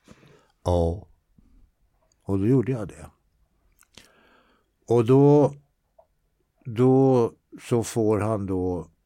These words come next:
beskedet att det kommer inte att tas upp till vidare bedömning. <clears throat> Och, och den liksom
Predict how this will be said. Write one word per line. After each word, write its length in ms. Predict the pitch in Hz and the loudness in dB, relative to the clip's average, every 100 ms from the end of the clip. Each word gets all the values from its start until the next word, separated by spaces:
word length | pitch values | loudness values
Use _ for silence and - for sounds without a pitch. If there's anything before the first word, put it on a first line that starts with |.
| _ | _
beskedet 880 | - 101 - 92 90 87 92 85 - | -8 -8 -6 -6 -4 -6 -8 -12 -10
att 300 | - 90 - | -8 -8 -10
det 160 | 90 98 | -8 -6
kommer 380 | 104 101 101 - | -4 -2 -4 -2
inte 640 | 123 113 85 - - 117 71 - _ _ _ | -2 0 -2 -8 -2 -2 -2 -12 _ _ _
att 200 | - 80 | -12 -10
tas 260 | 87 82 - | -8 -10 -12
upp 320 | 78 _ - - - _ _ _ _ | -16 _ -8 -8 -12 _ _ _ _
till 160 | - 95 | -4 -4
vidare 420 | 90 85 85 85 | 0 -2 -2 -4
bedömning. 680 | 80 82 82 - - - - | -6 -8 -10 -12 -16 -18 -20
<clears throat> 1700 | - - - - - - _ - - - - - - _ _ _ _ | -16 -16 -14 -12 -12 -14 _ -20 -20 -20 -20 -20 -20 _ _ _ _
Och, 420 | 127 131 - - | 0 2 0 -2
och 140 | 131 120 | 0 2
den 480 | 135 156 165 143 - _ _ _ _ | 2 4 2 0 -6 _ _ _ _
liksom 640 | 131 135 131 139 135 123 | 0 0 2 0 0 -2